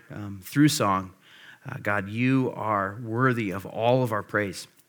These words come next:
God, all of our worship, God, all of our affection this morning. And so, Lord, with hearts of gratitude,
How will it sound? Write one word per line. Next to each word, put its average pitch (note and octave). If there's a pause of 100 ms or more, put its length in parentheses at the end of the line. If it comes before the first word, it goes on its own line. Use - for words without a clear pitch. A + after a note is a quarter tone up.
(140)
God, G2+
all A#2
of A#2+
our G#2
worship, B2 (240)
God, G#2+
all A#2
of A#2
our G2+
affection A#2
this G2+
morning. A2+ (580)
And A#2
so, C3+
Lord, B2
with A2+
hearts C#3
of A2 (160)
gratitude, A#2+